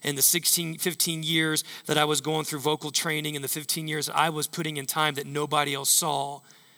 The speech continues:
And so really what it is, we have to understand that, you know, it's the time that we're investing that makes that instant, that makes that activation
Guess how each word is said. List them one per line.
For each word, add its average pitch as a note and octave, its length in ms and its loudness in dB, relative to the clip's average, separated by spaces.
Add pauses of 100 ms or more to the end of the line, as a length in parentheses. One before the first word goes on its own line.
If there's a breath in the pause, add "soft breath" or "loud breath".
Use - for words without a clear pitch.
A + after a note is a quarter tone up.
(600 soft breath)
And D3+ 120 -2
so F#3+ 140 4
really G3+ 320 4
what F#3+ 140 4
it F3+ 80 4
is, G3 180 4
we G3 100 4
have G3+ 120 4
to G#3+ 100 2
understand F3 680 2
that, D3 220 0 (420 loud breath)
you F3+ 160 -6
know, D#3+ 160 0
it's - 160 4
the F3+ 80 -2
time F#3+ 400 4
that F3 160 2
we're F3 160 0
investing C#3+ 800 0 (360 soft breath)
that D3+ 180 2
makes E3 360 4
that D3+ 340 6
instant, D#3 320 0
that D#3 120 0
makes D#3 220 2
that D3 140 2
activation C3+ 840 0